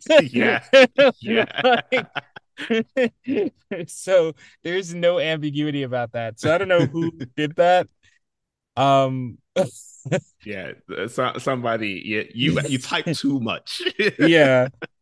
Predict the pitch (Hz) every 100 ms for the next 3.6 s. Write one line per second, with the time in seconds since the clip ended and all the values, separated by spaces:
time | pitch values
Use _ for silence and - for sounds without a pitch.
0 | _ _ _ 175 190 220 190 202 277 262
1 | 214 220 185 131 131 156 147 165 135 117
2 | 104 - 143 131 127 123 120 180 196 185
3 | 180 147 156 123 113